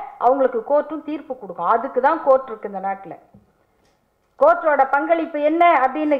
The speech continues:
கேக்குறீங்களே, நல்லா தெரிஞ்சுக்கங்க. கோர்ட் என்ன செய்யும்? எப்பயுமே நம்மளுக்கு வந்து கோயிலுக்கு போனாலும் செல்லாது, கோர்ட்டுக்கு போனாலும் செல்லாது.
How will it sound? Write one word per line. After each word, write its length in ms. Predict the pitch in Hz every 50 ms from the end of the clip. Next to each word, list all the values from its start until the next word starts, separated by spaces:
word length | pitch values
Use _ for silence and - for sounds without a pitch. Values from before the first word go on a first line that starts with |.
| - -
கேக்குறீங்களே, 720 | 311 311 311 311 285 285 269 254 269 285 330 392 359 - - - - - _ _ _ _ _ _ _ _
நல்லா 260 | - 254 294 370 415
தெரிஞ்சுக்கங்க. 680 | 403 415 370 330 330 339 285 285 277 262 220 214 196 175 -
கோர்ட் 240 | 254 277 320 330 320
என்ன 280 | 311 285 285 302 330 330
செய்யும்? 500 | 320 311 285 311 311 330 294 202 - - - - _ _ _ _ _ _ _ _ _ _ _ _ _ _ _
எப்பயுமே 520 | 190 226 254 - - 339 359 349 349 359 359
நம்மளுக்கு 360 | 349 330 320 311 320 311 311
வந்து 260 | 311 311 311 330 339 -
கோயிலுக்கு 420 | 294 320 339 359 349 349 - 311
போனாலும் 420 | - 302 302 302 311 302 311 302 -
செல்லாது, 400 | 302 285 294 294 294 285 311 320
கோர்ட்டுக்கு 400 | - 277 311 311 311 302 254 262
போனாலும் 440 | - 254 247 247 247 240 240 240 240
செல்லாது. 380 | 233 202 190 175 160 151 -